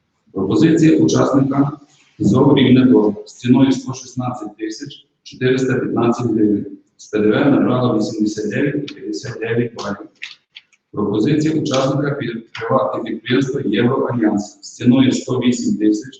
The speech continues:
вісімсот сімдесят чотири і вісім десятих гривень. З П Д В. Набрала дев'яносто п'ять і сімдесят дев'ять балів. Найвищий бал набрала пропозиція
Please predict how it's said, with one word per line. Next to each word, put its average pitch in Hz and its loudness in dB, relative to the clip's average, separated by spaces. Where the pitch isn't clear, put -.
вісімсот 117 -2
сімдесят - -2
чотири - 0
і 113 -6
вісім 123 -2
десятих 120 0
гривень. 104 0
З 139 -2
П 143 0
Д 135 0
В. - -2
Набрала 120 2
дев'яносто 110 0
п'ять - -6
і - -10
сімдесят 127 -2
дев'ять 117 -2
балів. - -4
Найвищий - 2
бал 147 4
набрала 123 2
пропозиція 139 -8